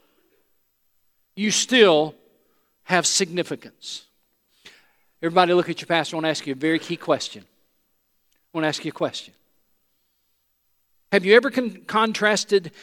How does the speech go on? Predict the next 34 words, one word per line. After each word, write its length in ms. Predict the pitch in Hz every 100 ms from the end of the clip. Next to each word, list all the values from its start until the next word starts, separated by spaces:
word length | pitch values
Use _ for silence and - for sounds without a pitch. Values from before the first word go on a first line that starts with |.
| _
the 260 | 147 180 -
insignificance 1200 | - 226 269 262 - 240 214 214 220 226 220 -
of 220 | - 175 151
Bethlehem 720 | 190 - 147 127 113 117 139 _ _ _ _ _ _ _ -
with 200 | 196 196
the 120 | 190
great 460 | 147 180 233 254
significance 840 | - - 180 151 143 139 151 151 -
of 180 | 160
the 60 | 156
one 260 | 160 170 151
who 100 | 160
was 140 | 139
born 300 | 131 131 110
there? 280 | 101 90 _ _ _ _ _ _ _ _ _ _ _ _ _ _ _ _ _ _ _ _ _ _
It's 80 | -
exactly 580 | 120 117 180 190 - 165
what 160 | 143
he 80 | 135
does 220 | 123 123
in 80 | 123
verse 200 | 113 113
two. 280 | - 117 123 _
Look 260 | 143 175
at 140 | 175 160
it 100 | 131
with 220 | 151 -
me 160 | 139 - _ _ _
in 120 | 131
verse 220 | 123 120
two. 280 | - 131 95 _ _ _
"But 180 | - 170
you, 560 | 147 208 233 233 220 - -
Bethlehem 880 | 143 185 185 - 156 143 147 147